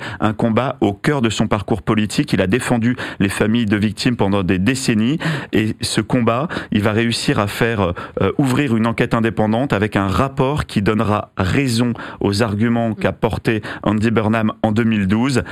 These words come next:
À l'époque, la foule va l'acclamer au cri de « Andy Burnham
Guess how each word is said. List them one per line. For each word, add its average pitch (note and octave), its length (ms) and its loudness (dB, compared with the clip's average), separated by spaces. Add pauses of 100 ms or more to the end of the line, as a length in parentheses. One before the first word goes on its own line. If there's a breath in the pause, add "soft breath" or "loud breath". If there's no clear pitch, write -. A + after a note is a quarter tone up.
(300 loud breath)
À G2+ 100 2
l'époque, A2+ 460 0 (100)
la G#2 180 0
foule C#3 340 0
va A#2+ 100 2
l'acclamer A2 460 0
au A2+ 80 0
cri B2 260 0
de « G#2+ 220 2 (260 loud breath)
Andy A#2+ 280 2
Burnham A2+ 520 2